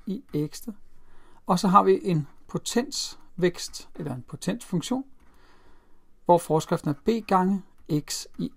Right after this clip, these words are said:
a. Heroppe i den lineære, der er det jo en ret linje, der er graf, og b er der, hvor den skærer y-aksen, og a er hældningskoefficienten for den rette linje.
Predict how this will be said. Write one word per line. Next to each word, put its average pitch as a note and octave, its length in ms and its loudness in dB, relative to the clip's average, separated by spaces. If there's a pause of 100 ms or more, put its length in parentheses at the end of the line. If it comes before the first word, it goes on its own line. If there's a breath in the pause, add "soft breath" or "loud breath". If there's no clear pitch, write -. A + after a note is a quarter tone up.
a. - 80 -12 (2250 soft breath)
Heroppe F#3 360 8
i F#3 40 10
den D#3 100 4
lineære, F3 460 4 (120)
der G#3 60 8
er G#3 80 10
det F#3 60 6
jo D#3 40 6
en C3+ 100 2
ret D3 240 6
linje, D#3+ 260 4
der D#3 100 2
er A#2+ 60 2
graf, F#3 520 4
og F3+ 160 -2 (100)
b - 40 8 (240)
er F3+ 80 0
der, D#3 160 0
hvor D3 100 0
den C3+ 100 -2
skærer - 380 -4
y-aksen, G#3 600 0 (280)
og F3 160 -2 (120)
a F3+ 180 4 (320)
er E3 200 2 (140)
hældningskoefficienten C#3+ 1300 2
for - 140 0
den C3 160 -4
rette A#2 200 -2
linje. A#2+ 340 -8